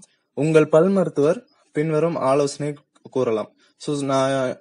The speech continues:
இப்ப சொல்றதெல்லாம் வந்து உங்க டாக்டர் வந்து, ஆ, என்னென்ன சொல்ல போறாங்க அப்படின்னு நான் சொல்றேன். பல் சம்பந்தப்பட்ட பிரச்சனைகளுக்கான சிகிச்சை.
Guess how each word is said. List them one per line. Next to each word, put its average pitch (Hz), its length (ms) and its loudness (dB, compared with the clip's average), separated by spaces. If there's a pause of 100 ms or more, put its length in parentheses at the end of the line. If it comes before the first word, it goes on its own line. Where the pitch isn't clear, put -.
இப்ப 135 380 -4
சொல்றதெல்லாம் 160 500 2
வந்து 147 360 -6 (240)
உங்க 135 180 -4
டாக்டர் 156 400 -2
வந்து, 156 480 -8 (360)
ஆ, 135 180 -2
என்னென்ன 156 380 -2
சொல்ல 135 320 -2
போறாங்க 113 500 -4 (560)
அப்படின்னு 135 380 0
நான் 127 180 -2
சொல்றேன். 110 440 -6 (680)
பல் 165 220 6
சம்பந்தப்பட்ட 170 600 0
பிரச்சனைகளுக்கான 139 840 -4
சிகிச்சை. 120 600 -6